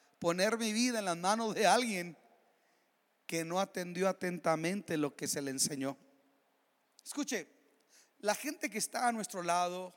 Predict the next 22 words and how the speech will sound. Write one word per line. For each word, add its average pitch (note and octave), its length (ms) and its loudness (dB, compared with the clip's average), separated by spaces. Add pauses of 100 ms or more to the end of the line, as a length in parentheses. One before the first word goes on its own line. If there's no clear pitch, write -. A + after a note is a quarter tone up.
(880)
va F3+ 60 2
a F#3+ 40 0
ser G#3 200 -2
bendecida, F3+ 800 -2 (580)
va E3 60 4
a F3+ 60 2
ser G3+ 160 -2
impactada D#3 760 -4 (360)
si A3 160 -2
nosotros B3+ 560 2
atendemos G#3 960 0
atentamente G#3+ 1300 -4 (760)
al D3+ 140 -4
consejo D3 480 -4
de C#3+ 120 -4
Dios. - 580 -12 (640)
Si A3 120 6
nosotros B3+ 240 8
la C4+ 100 10
recibimos A3 540 2
con G3+ 340 0
mansedumbre, F#3+ 1200 2